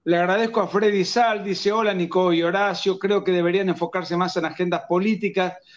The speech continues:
porque cuando se habla críticamente con gente ajena a estos temas suelen quedar un poco en el aire algunas críticas". Bueno, esto es una agenda política, Freddy, pero te agradezco muchísimo la ayuda y, y la recomendación. Bueno, Horacio,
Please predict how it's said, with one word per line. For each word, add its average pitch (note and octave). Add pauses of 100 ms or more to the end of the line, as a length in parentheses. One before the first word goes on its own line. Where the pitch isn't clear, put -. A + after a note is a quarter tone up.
(180)
porque F3
cuando E3+
se -
habla A3
críticamente G3+
con F3+
gente F#3+
ajena F#3+
a -
estos E3+
temas G#3
suelen F#3
quedar F3
un E3+
poco F#3
en D#3+
el E3
aire F3
algunas E3
críticas". D3+ (300)
Bueno, G3
esto C4
es -
una D#3
agenda D#3
política, D3+
Freddy, E3+ (400)
pero D#3
te E3
agradezco G3
muchísimo F3+
la E3
ayuda A3
y, F3 (420)
y C#3+
la C#3+
recomendación. C#3+ (500)
Bueno, A#3+
Horacio, A#3